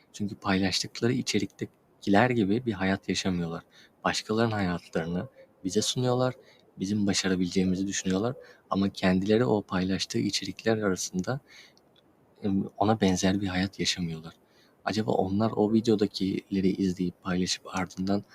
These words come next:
hayallerini gerçekleştirmiş, bir şeyleri başarmışlar mı? Bence bunları paylaşırlarsa insanlar sosyal medya üzerinden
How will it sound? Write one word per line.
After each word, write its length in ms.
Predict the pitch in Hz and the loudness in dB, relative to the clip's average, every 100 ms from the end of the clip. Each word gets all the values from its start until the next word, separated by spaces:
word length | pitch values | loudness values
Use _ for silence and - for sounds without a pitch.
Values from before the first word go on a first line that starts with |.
| - _ | -20 _
hayallerini 520 | 92 92 92 92 101 | -2 2 4 4 4
gerçekleştirmiş, 1000 | 107 92 - 95 - 95 - 101 98 - | 4 2 0 -8 -6 -4 -2 -2 -2 -4
bir 40 | - | -6
şeyleri 380 | 92 92 98 | 0 4 4
başarmışlar 640 | 98 90 90 90 90 - 98 | 2 0 0 0 -2 0 0
mı? 160 | 90 90 _ - - - | 0 -6 _ -20 -20 -4
Bence 260 | 101 110 95 | -2 0 2
bunları 260 | 95 98 | 6 4
paylaşırlarsa 920 | 104 98 92 90 98 104 127 - - 117 - - - | 4 4 4 2 2 4 2 0 -8 -12 -20 -20 -6
insanlar 440 | 95 - 92 95 90 | -4 2 4 4 2
sosyal 420 | - 90 - 95 | 0 -2 0 2
medya 320 | 95 92 92 | 4 4 2
üzerinden 420 | 90 87 90 92 | 0 -2 -2 -6